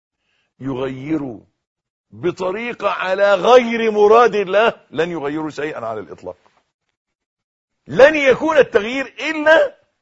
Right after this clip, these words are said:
على مراد الله في التغيير. لو نفهمها دي، ربنا جعل سنن للتغيير لكي تتغير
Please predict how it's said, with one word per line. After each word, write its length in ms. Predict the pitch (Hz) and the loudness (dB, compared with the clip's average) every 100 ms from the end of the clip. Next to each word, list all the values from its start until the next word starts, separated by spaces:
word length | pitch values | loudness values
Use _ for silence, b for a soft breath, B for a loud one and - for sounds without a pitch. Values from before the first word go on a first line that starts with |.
| _ _ _ _ _ _ _ _ - | _ _ _ _ _ _ _ _ -12
على 500 | 110 185 220 233 233 | -2 2 4 6 4
مراد 500 | 240 247 285 311 277 | 6 8 10 10 8
الله 480 | 262 254 285 247 196 | 4 8 10 8 2
في 100 | 185 | -4
التغيير. 800 | - 180 156 202 165 - _ _ _ _ _ _ _ _ _ _ _ _ _ _ _ _ _ _ _ _ _ _ _ - | 0 -2 -2 -8 -10 -14 _ _ _ _ _ _ _ _ _ _ _ _ _ _ _ _ _ _ _ _ _ _ _ -12
لو 120 | 117 | -10
نفهمها 480 | 120 131 165 151 131 | -10 -8 -8 -8 -12
دي، 200 | 120 131 _ _ _ _ _ _ _ _ _ _ | -14 -18 _ _ _ _ _ _ _ _ _ _
ربنا 300 | 113 113 170 | -20 -10 -8
جعل 400 | 156 202 196 165 | -6 -6 -6 -6
سنن 540 | 117 - 220 226 170 131 | -8 -12 -10 -8 -8 -10
للتغيير 560 | 120 - 127 131 151 | -16 -18 -18 -14 -14
لكي 180 | 120 131 | -16 -20
تتغير 720 | 123 113 110 120 135 120 92 | -18 -18 -14 -12 -10 -10 -12